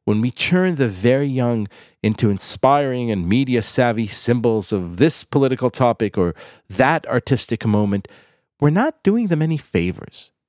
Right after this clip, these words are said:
We may take pleasure in seeing a teenager standing on a large global stage talking about the climate, say, but a child really should be in school, learning, until she or he is truly ready to lead.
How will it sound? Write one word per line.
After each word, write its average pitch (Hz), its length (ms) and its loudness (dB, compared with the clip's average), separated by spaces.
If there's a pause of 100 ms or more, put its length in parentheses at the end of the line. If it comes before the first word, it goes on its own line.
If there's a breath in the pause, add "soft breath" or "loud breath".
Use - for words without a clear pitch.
(300)
We 120 120 4
may 190 180 2
take 170 320 -2
pleasure 107 480 0
in 85 120 -6
seeing 101 440 -2
a 95 60 -8
teenager 104 680 -2
standing 95 460 -2
on 87 100 -2
a 85 60 -2
large 104 580 0
global 101 440 -2
stage 101 480 -4
talking 101 360 0
about 92 320 -2 (220)
the - 60 -14
climate, 135 580 0
say, 80 320 -4 (640 soft breath)
but 113 100 0
a - 20 0
child 220 480 0
really 190 480 -2 (200)
should 156 200 0
be 170 140 0
in 156 80 -2
school, - 540 -2 (400)
learning, 95 560 0 (480)
until 110 280 2
she 151 560 -4
or 104 140 2
he 120 320 -4 (400 soft breath)
is - 180 -4
truly 135 400 0
ready 95 280 0
to - 120 -6
lead. 127 420 -8